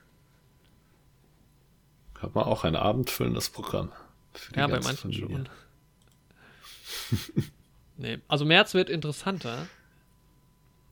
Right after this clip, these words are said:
Speaker 2: Viel interessanter.
Speaker 1: Ja.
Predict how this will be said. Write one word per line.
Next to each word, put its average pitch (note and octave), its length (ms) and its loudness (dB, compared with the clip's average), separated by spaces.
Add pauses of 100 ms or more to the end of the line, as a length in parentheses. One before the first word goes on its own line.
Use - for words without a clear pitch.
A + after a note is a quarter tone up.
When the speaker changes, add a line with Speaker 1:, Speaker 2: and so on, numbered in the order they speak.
(2000)
Speaker 2:
Viel E3+ 260 4
interessanter. A2+ 560 -2
Speaker 1:
Ja. - 60 -12